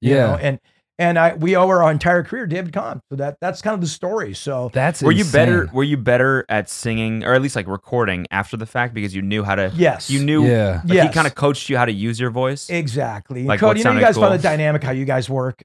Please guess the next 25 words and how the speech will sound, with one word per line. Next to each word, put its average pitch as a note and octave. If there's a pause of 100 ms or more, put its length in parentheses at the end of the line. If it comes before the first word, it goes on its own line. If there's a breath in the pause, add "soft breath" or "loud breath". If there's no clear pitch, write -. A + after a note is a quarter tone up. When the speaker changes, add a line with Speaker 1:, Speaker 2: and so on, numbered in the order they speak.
Speaker 2:
Yeah. A#2
Speaker 1:
on B2+
stage, C3+
you C3+
do B2+
live A#2+
shows. A#2+
You A#2
Speaker 2:
Yeah. A2+
Speaker 1:
It's, F#2+
it's G3
a G3
trial G3+
and D3+
error. A#2
Speaker 2:
Yeah. A2
Speaker 1:
We D3+
find F3
it D3+
out, C3+
"Whoa, D#3
that's C3+
the D3+
sweet D3+
spot. C#3